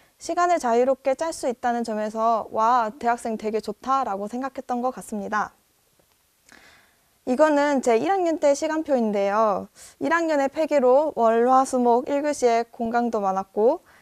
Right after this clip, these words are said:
인터넷에서 돌아다니는 우스갯소리로 대학교 일 학년 때는 공강 시간에 자기가 도서관에 가 있을 줄 안다라는 말이 있었는데, 어, 제가 딱 그런 케이스였습니다. 어,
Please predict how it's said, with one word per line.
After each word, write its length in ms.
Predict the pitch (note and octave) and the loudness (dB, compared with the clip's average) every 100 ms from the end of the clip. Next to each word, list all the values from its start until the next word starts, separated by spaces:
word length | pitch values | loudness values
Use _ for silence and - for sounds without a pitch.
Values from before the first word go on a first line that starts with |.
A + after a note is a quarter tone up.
| - | -6
인터넷에서 880 | B3+ A#3+ C#4+ C4+ C4+ B3 A3+ G#3+ G#3 - _ _ | -2 0 0 2 0 2 4 4 0 -4 _ _
돌아다니는 560 | A3+ A3+ A#3+ A#3+ A#3+ G#3 | 2 4 6 4 4 0
우스갯소리로 840 | G#3 - A3 G#3 G3+ G3 C#4 F#4+ _ _ _ | -4 -4 -4 -4 -2 2 2 0 _ _ _
대학교 360 | B3+ C4 B3+ D4 | 2 2 2 -2
일 120 | F4+ | 0
학년 240 | F4 D#4 | 0 -2
때는 420 | - B3 A3+ A3+ | 0 0 0 -2
공강 340 | A3+ A#3 A#3 B3+ | -2 -2 0 0
시간에 420 | B3+ A3+ G#3 G3 | 0 0 0 -2
자기가 380 | G#3 A3 G#3+ G#3 | -2 -2 -2 -4
도서관에 500 | - A3+ B3+ A#3+ G#3+ | -4 -2 0 2 0
가 160 | G#3 | -4
있을 220 | G#3+ A#3 A3 | -6 -4 -4
줄 140 | G3+ | -4
안다라는 840 | F3+ F#3 A3 G3 F3+ G3+ G#3 A3+ | -4 0 2 2 2 0 2 0
말이 240 | G#3 F#3+ G3+ | 0 0 0
있었는데, 760 | F#3 A3 G#3+ F#3+ G3 B3 F#3 - - - _ - | -2 -6 -6 -4 0 0 0 -6 -20 -20 _ -8
어, 220 | G#3+ G#3+ | -2 -2
제가 260 | G#3 A#3 A#3+ | 0 2 2
딱 240 | C#4+ C#4 | 2 -2
그런 280 | - A#3 A#3 | -2 -2 -2
케이스였습니다. 1000 | B3+ C4 B3 A3 G3 F3+ F#3+ G3+ F3 - _ _ - _ _ - | 0 0 2 -2 -2 -4 0 2 2 -4 _ _ -20 _ _ -8
어, 420 | A3 A3 A#3 A#3 | -4 -2 -2 -4